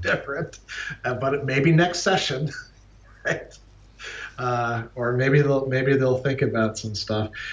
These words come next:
But, you know, when you, when you see people, um, making the connections and being able to use texts and thinkers from philosophy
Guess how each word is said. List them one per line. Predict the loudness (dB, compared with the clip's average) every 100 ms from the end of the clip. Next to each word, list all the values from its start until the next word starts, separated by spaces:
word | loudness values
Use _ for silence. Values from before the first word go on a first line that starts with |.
| 0
But, | 2 4
you | 6
know, | 8
when | 8
you, | 6 6
when | 4
you | 4
see | 2 2
people, | 4 2 2 0 2 2 2 -2 -4 -8
um, | -4 0 0 -2 0
making | 4 4 4 2 4 4
the | 4
connections | 2 0 2 2 0 2 0 -2 -6 -10 -20 -20 -6
and | 0 4 4 6
being | 6 8
able | 6 4
to | 2
use | 2 6 8 8 6 2 -6 -14 -18 -18 -20 -20 -20 -6
texts | 0 0 0
and | -2 0
thinkers | 0 -2 -4 -2 -4 -6 -10
from | 0 2 4
philosophy | 2 2 2 2 0 -2 -2 -4